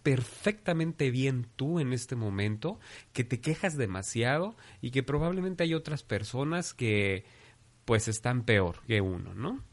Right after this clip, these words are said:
Yo le platicaba a estas personas acerca de vivir de tu pasión en base a tener metas específicas. Yo les decía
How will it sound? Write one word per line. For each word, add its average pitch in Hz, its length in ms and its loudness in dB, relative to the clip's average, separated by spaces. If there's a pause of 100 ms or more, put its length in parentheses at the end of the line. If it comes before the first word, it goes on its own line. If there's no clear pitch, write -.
(300)
Yo 175 100 8
le 240 100 4
platicaba 147 540 2
a - 20 4
estas 160 260 -6
personas 110 680 0 (260)
acerca 190 540 2
de 135 480 0
vivir 143 380 2
de 262 80 -2
tu 156 160 -4
pasión 117 580 0 (240)
en 147 240 4
base 180 640 0
a 131 180 -2
tener 135 440 2
metas 139 520 0
específicas. 117 1080 -2 (380)
Yo 175 100 2
les 247 160 2
decía 139 460 4